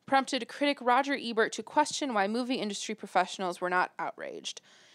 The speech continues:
He said, quote, "Why do serious film people not rise up in rage and tear down the rating system that influ-, infantilizes," I can't say that word, their work? Infan-, infantilizes.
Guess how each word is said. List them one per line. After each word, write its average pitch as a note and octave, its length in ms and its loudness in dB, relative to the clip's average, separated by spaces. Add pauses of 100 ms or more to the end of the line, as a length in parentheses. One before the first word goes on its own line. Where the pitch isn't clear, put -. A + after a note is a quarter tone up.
(140)
He B3 120 -10
said, A#3+ 320 2
quote, B3 360 4
"Why A#3 360 6
do D4+ 120 0
serious B3 560 -2
film G#3+ 240 0
people G#3 300 -4
not F3+ 300 -2
rise G3 320 4
up F#3 180 2
in F#3+ 160 -4
rage F#3 320 0
and F#3 160 -6
tear G#3+ 260 -2
down G3 260 4
the F#3+ 100 0
rating F3+ 320 -4
system F3 360 -10
that - 220 -6
influ-, G3 460 -8 (400)
infantilizes," F#3+ 1080 -4 (120)
I - 80 -10
can't - 280 -14
say - 180 -10
that - 180 -8
word, - 220 -14 (800)
their - 120 -6
work? - 300 -12 (1400)
Infan-, G#3 440 0 (100)
infantilizes. C4+ 1120 -6